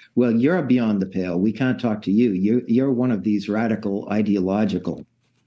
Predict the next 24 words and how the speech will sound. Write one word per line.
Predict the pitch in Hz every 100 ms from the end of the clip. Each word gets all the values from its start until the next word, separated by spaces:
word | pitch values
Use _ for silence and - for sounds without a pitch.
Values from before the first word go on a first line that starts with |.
| -
Catholics." | 113 90 - 76 - - - _ - -
And | 160 156
you | 160
notice, | 208 208 -
by | 131 123
the | 98
way, | 98 98
in | 98
all | 113 135 143
of | 101
this | 107 101
discussion, | 107 - 101 95 92 92
there's | 95 98
no | 113
dis-, | 104 98 - -
there's | 139 127 110 113
no | 117 135 139 123 - _ _ _ 110
debate | 123 131 135 127 -
on | 123 110
the | 104
substance | - 139 147 - 92 82
of | 82 78
the | 85 82
issues. | 80 - 67 64 -